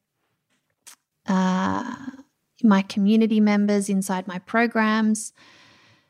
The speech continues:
You know, I can be on, on roller coaster rides supporting people, but I had to learn that there's, there's, there's a, a gap there, you know, that I don't actually have to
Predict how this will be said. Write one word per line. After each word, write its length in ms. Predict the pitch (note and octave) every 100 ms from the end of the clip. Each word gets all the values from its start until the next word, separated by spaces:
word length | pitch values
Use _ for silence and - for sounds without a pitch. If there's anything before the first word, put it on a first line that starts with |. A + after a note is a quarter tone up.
| _
You 100 | A3+
know, 180 | G3 G3+ A3+
I 140 | B3+
can 200 | D4 E4
be 140 | B3+ G#3+
on, 320 | F#3 F3 - _
on 220 | G#3+ F#3
roller 300 | F3+ D4+ B4
coaster 440 | A#4 C#4+ B3+ -
rides 600 | A3+ G#3+ F#3 D#3+ - - _ _ _
supporting 600 | - C4 A#3+ A3+ A#3 B3
people, 360 | B3 B3 B3 F4+ C5 - _ _ _ _ _
but 160 | - A3+
I 60 |
had 200 | A3+ B3+
to 100 | A#3+
learn 800 | A3+ A#3 C4+ E4 C#4+ G3+ G3 G#3 -
that 180 | - G#3+
there's, 420 | A3 G#3+ G#3+ - - _ _ _ _
there's, 420 | G#3+ G#3+ G3+ G#3+ - _
there's 280 | G3+ A3 - _
a, 100 | - - _
a 80 | A3+ - -
gap 380 | F#3+ - -
there, 260 | - A#2+ B2
you 180 | G3 G#3
know, 320 | - A3 C4+ C4+
that 80 |
I 100 | G#3
don't 380 | G3+ G3 G3+ G#3
actually 480 | - - - G3 F#3+
have 480 | F#3+ - G3 G3 -
to 400 | F3 C3+ D3 A#3+